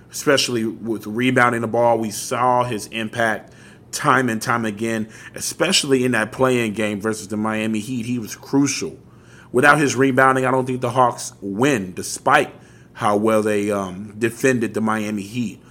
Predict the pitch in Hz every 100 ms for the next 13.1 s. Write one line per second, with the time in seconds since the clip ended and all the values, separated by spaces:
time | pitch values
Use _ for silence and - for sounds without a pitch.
0 | - - - - 104 113 - - - -
1 | - - - - - - - - - -
2 | 127 127 160 147 147 151 156 147 156 110
3 | 110 101 127 127 135 135 135 135 151 101
4 | 80 - - - - - - - - -
5 | - 101 - - 123 131 151 135 - 160
6 | - 147 120 - 98 95 85 - - -
7 | - - - - - - 147 - 131 -
8 | 117 104 113 104 - 95 90 - - -
9 | - - - - - - 113 120 135 127
10 | 117 - - - - - - - - -
11 | - - - - 123 127 120 113 104 -
12 | 113 110 143 123 110 - - 143 131 -